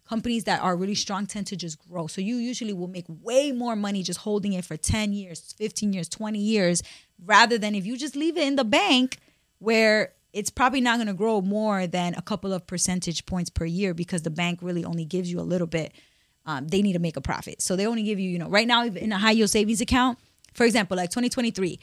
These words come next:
high yield savings accounts were really high, like four percent, five percent.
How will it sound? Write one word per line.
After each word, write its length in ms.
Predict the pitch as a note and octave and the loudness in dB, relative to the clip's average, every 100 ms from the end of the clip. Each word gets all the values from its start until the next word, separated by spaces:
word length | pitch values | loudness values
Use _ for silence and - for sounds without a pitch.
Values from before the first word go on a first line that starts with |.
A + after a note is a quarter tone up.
| - _ - | -20 _ 4
high 140 | A#3+ | 6
yield 180 | C#4+ C#4 | 6 4
savings 260 | C4 C4+ | 4 4
accounts 360 | B3 C4 A#3+ - | 2 0 0 -2
were 100 | F3+ | -4
really 240 | E3+ G3 | -2 -2
high, 300 | E3+ E3 D3 A3 | -4 -6 -8 -12
like 140 | - | -14
four 220 | - G#3 | -4 -2
percent, 340 | F#3+ G#3 F3+ D3 | -2 -4 -4 -4
five 300 | E3+ F3+ F3 | -2 -4 -4
percent. 400 | F#3+ G3 E3+ | -6 -6 -8